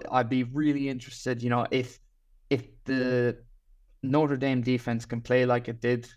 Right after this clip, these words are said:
last week, I don't see any reason why they don't win. It just depends on, like, will it have kind of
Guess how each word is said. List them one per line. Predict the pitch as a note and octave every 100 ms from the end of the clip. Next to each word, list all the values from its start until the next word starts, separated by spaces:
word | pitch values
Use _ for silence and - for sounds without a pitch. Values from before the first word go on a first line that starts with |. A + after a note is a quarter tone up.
| -
last | B2 A#2+ A#2+ C3+
week, | C3 B2 - - - - -
I | C3
don't | B2 A#2+
see | B2+
any | A#2+ A#2+
reason | A#2 B2 A2+ A#2+
why | A#2 A#2
they | A#2
don't | A2+ B2+ B2+
win. | C3+ C#3 C3+
It | A#2+
just | C3 B2+
depends | A#2+ C3 B2 A#2+
on, | A#2+
like, | A#2 A#2 - _ _ _ _ _
will | B2 C#3 C3
it | B2+
have | C3 B2+ A#2 -
kind | - B2+
of | A#2+